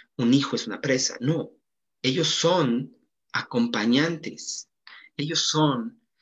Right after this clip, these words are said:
la gente que está a nuestro cuidado solo por ser hombres. Inclusive cuando yo voy junto con un compañero, en este caso tú eres mi compañero de viaje, mi compañero de casa,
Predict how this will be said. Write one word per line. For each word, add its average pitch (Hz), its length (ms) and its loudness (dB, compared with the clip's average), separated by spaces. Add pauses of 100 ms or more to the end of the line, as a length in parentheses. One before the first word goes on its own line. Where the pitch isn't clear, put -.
(140)
la 120 120 -2
gente 147 520 -2
que 113 220 0
está 135 500 -2
a - 80 -8
nuestro 113 420 -6
cuidado 117 680 -2 (240)
solo - 280 0
por 135 160 -2
ser 151 220 0
hombres. - 520 -6 (460)
Inclusive 131 640 -2
cuando 110 260 -4
yo 156 200 0
voy 160 440 2 (240)
junto 127 260 -2
con 123 120 0
un 160 120 2
compañero, 131 720 0
en 110 80 0
este 127 180 -4
caso - 220 -4
tú - 120 -4
eres 151 140 2
mi 120 140 -2
compañero 113 580 0
de 110 120 2
viaje, 107 560 -2 (220)
mi 120 140 -2
compañero 117 540 2
de 110 160 0
casa, 143 580 -2